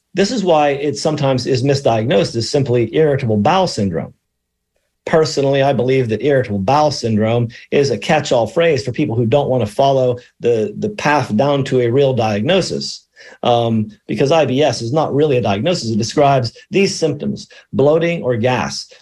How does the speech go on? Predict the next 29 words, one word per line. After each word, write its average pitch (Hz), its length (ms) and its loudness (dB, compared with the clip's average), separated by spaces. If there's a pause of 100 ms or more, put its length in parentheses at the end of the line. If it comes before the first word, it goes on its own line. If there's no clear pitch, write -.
(120)
diarrhea 156 560 2
or 113 140 -4
constipation, 110 800 0
nausea, 139 480 2
headaches, 120 460 0
brain 151 320 2
fog, 90 280 -2
joint 143 300 0
pain. 80 340 -2 (300)
You - 180 -2
don't 196 140 0
usually 147 280 0
get 139 380 0 (140)
neuropathy 160 640 0
with 160 160 0
it, 175 180 -4
but 127 120 -6
this 139 160 -2
comes 139 340 0
with 113 180 0
non-celiac 123 680 0
gluten 135 260 -2
sensitivity, 104 760 0
fatigue, - 640 0
abdominal 151 480 2
pain, 82 400 -4 (120)
changes 165 420 2
in 156 180 0
mood. 160 420 0